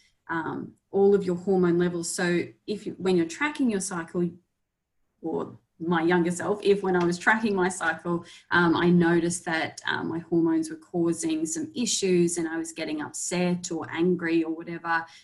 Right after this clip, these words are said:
um, knowing that some of those practices that you can do, some of those relaxation practices will actually change those levels of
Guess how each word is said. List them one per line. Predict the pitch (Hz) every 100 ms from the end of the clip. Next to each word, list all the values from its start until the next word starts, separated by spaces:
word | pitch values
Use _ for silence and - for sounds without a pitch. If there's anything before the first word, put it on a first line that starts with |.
| _ -
um, | 170 170 180
knowing | 190 185 185 170
that | 170 -
some | - 185
of | 175
those | 170 170
practices | - 185 - 277 - 285 285
that | 269
you | 240 240
can | 233
do, | 247
some | 247 196
of |
those | 175 180
relaxation | 180 170 - 185 185 180
practices | 175 175 180 175 165 165
will | 180
actually | 175 185 190 180
change | 180 - 165 170 -
those | 165 -
levels | 160 165 -
of | 165